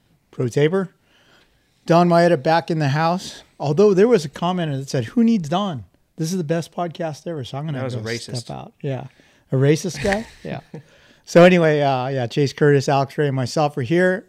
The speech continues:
Speaker 1: Anton is at home. And, uh, it's the Monday after Millville, which was a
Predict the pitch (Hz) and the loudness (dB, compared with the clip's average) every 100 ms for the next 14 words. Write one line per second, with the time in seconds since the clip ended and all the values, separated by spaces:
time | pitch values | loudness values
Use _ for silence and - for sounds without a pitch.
0 | _ 147 131 120 131 123 117 117 113 156 | _ -8 -8 -8 -8 -6 -8 -10 -6 -2
1 | 190 190 _ _ _ _ _ _ 147 143 | 0 -2 _ _ _ _ _ _ -4 -2
2 | 147 143 147 143 143 143 147 - 135 - | 2 2 2 2 2 0 -2 -4 -10 -8
3 | 143 123 139 165 170 - 147 - 127 131 | -6 -4 -4 -4 -4 -6 -8 -6 -6 -2
4 | 180 160 131 127 123 147 127 - 135 120 | -2 -2 -4 -4 -4 -6 -6 -6 -6 -6
5 | 131 110 | -8 -10